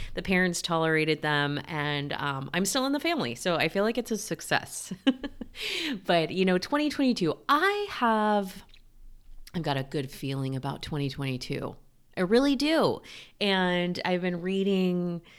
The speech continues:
you know, all the horoscopy stuff, which I kinda take with a grain of salt. But,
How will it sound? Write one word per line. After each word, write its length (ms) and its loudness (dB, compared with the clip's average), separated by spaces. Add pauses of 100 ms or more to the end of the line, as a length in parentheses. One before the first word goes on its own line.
(240)
you 140 0
know, 160 4
all 100 4
the 140 4
horoscopy 800 -2
stuff, 720 0
which 280 -2 (500)
I 300 4 (180)
kinda 360 4
take 260 4
with 140 4
a 40 2
grain 280 2
of 80 2
salt. 240 -4 (100)
But, 560 2